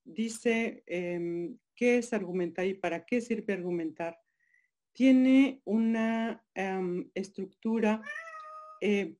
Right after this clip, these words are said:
de-, ya lo señalaba a través de los, de la, de la práctica del, del, del, del, de exponer ejemplos,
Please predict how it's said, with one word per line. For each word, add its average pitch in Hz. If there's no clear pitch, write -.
de-, -
ya 190
lo 190
señalaba 202
a 170
través 170
de 196
los, 175
de 165
la, 160
de 165
la 156
práctica 196
del, 156
del, 156
del, 160
del, 160
de 160
exponer 180
ejemplos, 208